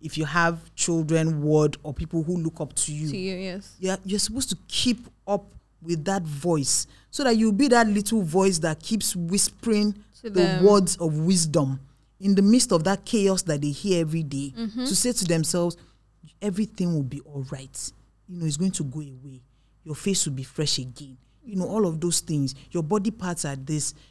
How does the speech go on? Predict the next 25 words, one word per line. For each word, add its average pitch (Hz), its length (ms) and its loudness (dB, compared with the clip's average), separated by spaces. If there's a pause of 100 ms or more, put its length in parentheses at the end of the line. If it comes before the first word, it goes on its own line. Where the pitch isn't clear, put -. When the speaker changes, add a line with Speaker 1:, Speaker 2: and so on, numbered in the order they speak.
(220)
Speaker 1:
It's 196 240 0
just 233 280 4
baby 190 260 2
fat. 160 460 -4
You 165 160 -8
will 175 180 -14
lose 190 340 -2
it. 160 280 -2
You 233 100 0
are 220 80 0
going 214 160 2
Speaker 2:
Mm. 208 60 0
Speaker 1:
to 196 60 -2
go 175 120 0
to 185 100 -4
secondary 180 380 -2
school 175 300 -4
soon. 156 320 -4
You 151 80 -4
will 156 120 -4
stretch. 202 460 -2
You 156 80 -4
will 151 100 -4
do 170 240 -6
this. 180 240 -4